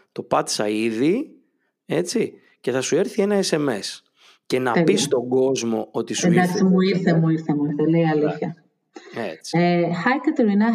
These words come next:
Speaker 2: have an invite to Clubhouse, uh, and want you to join. I added you using το τηλέφωνό μου, so make sure to use that number when you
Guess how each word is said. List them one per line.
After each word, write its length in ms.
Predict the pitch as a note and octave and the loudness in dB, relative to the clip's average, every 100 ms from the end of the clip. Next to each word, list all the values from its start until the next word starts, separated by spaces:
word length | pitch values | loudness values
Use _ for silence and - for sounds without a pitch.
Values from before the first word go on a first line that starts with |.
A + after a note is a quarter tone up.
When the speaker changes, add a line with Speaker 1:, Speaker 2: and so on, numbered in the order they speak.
| A3+ | 0
Speaker 2:
have 140 | A#3+ C4 | 2 2
an 60 | A#3 | 2
invite 360 | G3+ G3 A3 A#3 | 2 2 2 0
to 40 | G#3+ - | -2 0
Clubhouse, 720 | A3 A#3 G#3+ D#3+ - C4 - _ _ _ _ _ - | 0 2 0 0 0 -2 -4 _ _ _ _ _ -2
uh, 380 | E3+ E3+ F3+ F3+ | 0 2 0 2
and 80 | G3+ G3+ B3 | 2 2 2
want 160 | D4+ - | 0 0
you 80 | - A3+ | 0 2
to 60 | F3 E3+ | 2 2
join. 240 | B2 G#2 E3 - _ - | 2 -2 -4 -8 _ -4
I 160 | F#3+ F#3+ G3+ | 0 2 2
added 200 | A3+ D#4 F4+ | 0 0 2
you 240 | A#3 A3 | 2 2
using 360 | G#3+ G#3 F3+ E3 - _ - | 2 2 2 0 -4 _ -6
το 120 | - | -2
τηλέφωνό 440 | B2+ - D#3+ A3 | 0 0 2 2
μου, 160 | D#4+ E4 D#4+ | 2 0 2
so 200 | A3 G3 | 2 2
make 160 | F3+ F3+ | 0 -2
sure 400 | - - D4+ E4+ - - _ | -6 -2 0 0 -6 -18 _
to 60 | F3+ E3 A3 | 0 2 2
use 100 | A3 - | 0 0
that 280 | E4+ - F#3 | -2 0 0
number 280 | E3 D#3+ A3+ A3+ F#3 | 2 2 2 2 2
when 120 | G#3+ | 4
you 80 | G#3 | 2